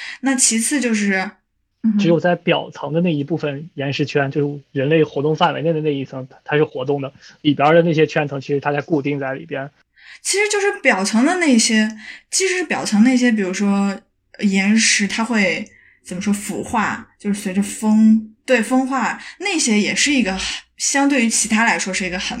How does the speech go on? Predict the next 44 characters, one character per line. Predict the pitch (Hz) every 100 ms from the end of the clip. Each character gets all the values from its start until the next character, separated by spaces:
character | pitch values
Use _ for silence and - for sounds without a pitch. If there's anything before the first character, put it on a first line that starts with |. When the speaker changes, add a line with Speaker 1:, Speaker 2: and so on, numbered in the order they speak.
| -
Speaker 1:
慢 | - -
的 | 208
过 | - -
程。 | - - - _ _ _ _ _ _
所 | - 202 190
以， | 180 160 156 - - -
呃， | - 165 - - _ _ _ -
对， | 202 185
相 | - 262
对 | 277 277
于 |
其 | 269
他 | 226 247
来 | 208
说， | 175 202 185
我 | 170
们 | 170
就 | 180 190
不 | -
是 | 208
特 | 208 -
别 | 202
考 | 208 -
虑 | 170
这 | - 175
一 |
块 | 220 - -
儿。 | 202 - - - -
然 | 208
后 | 247
其 | 254 -
次 | 254 320
的 | 254
话 | 240 220
是 | 220 -
海 | - 110
洋， | 135 190
海 | 202
洋 | 202
存 | 233 214
的 | 220
特 | 226
别 | 196 170
多， | 175 175